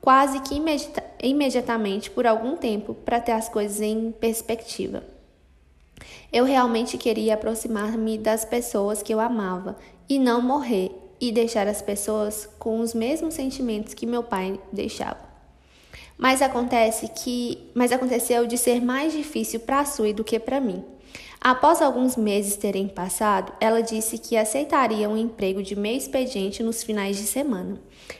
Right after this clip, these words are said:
Eu não pude acreditar. Era o tempo que tínhamos pra ficarmos juntos. Agora tudo estava se invertendo. Ela estava fugindo de mim.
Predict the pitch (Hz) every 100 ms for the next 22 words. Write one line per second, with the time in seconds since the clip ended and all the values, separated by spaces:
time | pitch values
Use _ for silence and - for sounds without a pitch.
0 | - - 254 269 - - 247 233 233 226
1 | 233 262 208 180 - - - - - 226
2 | 240 254 - 226 233 240 - 240 - 220
3 | 220 226 214 214 220 202 196 220 226 185
4 | 190 - - - - - - - 214 226
5 | 226 214 - - - 294 302 269 269 -
6 | 208 202 220 - 196 208 214 214 175 170
7 | - - - _ _ - 220 220 220 202
8 | 196 208 226 214 202 196 196 233 196 190